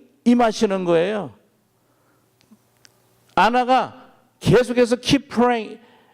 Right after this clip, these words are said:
in the temple in Jerusalem by the power of the Spirit, by the discernment of the Spirit. 이 성령의 분별과 성령의 능력으로 인해서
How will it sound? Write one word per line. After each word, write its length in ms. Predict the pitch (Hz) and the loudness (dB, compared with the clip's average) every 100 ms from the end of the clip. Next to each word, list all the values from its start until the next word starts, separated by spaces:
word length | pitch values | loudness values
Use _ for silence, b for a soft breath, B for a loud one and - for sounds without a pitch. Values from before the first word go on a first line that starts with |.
| b b | b b
in 100 | 190 | 0
the 140 | 190 208 | 0 0
temple 440 | 233 254 214 190 | 0 0 -2 0
in 120 | 220 | 0
Jerusalem 720 | - 233 311 247 202 147 127 - _ _ _ _ _ _ _ _ _ _ _ _ _ _ _ _ _ _ _ _ _ _ _ _ _ _ _ _ _ _ _ | 2 2 2 -2 -4 -6 -12 -20 _ _ _ _ _ _ _ _ _ _ _ _ _ _ _ _ _ _ _ _ _ _ _ _ _ _ _ _ _ _ _
by 160 | 147 147 | -4 -4
the 120 | 147 | -6
power 380 | - - 214 190 | -10 -4 -4 -4
of 80 | 175 | -6
the 80 | |
Spirit, 600 | 156 - 131 110 104 - _ _ _ _ | -8 -8 -14 -14 -16 -20 _ _ _ _
by 200 | 143 156 156 | -2 -2 -2
the 140 | 156 | -6
discernment 840 | - 143 - 247 220 202 190 180 | -8 -8 -4 -2 -2 -4 -8 -10
of 80 | 160 | -10
the 140 | 156 - | -10 -10
Spirit. 680 | - - - 113 - - _ b b b b b b b b | -16 -16 -16 -18 -18 -20 _ b b b b b b b b
이 100 | 175 | -2
성령의 800 | 185 185 262 254 233 226 226 - B B - | 0 0 -2 0 -2 -2 -4 -6 B B -2
분별과 600 | 202 226 214 208 202 196 | 0 2 0 0 -2 -4
성령의 600 | - 247 240 226 214 196 | -2 -2 -2 -2 -4 -2
능력으로 460 | 202 214 202 175 | -2 0 -2 -2
인해서 540 | 165 151 143 208 156 | -4 -4 -4 -4 -4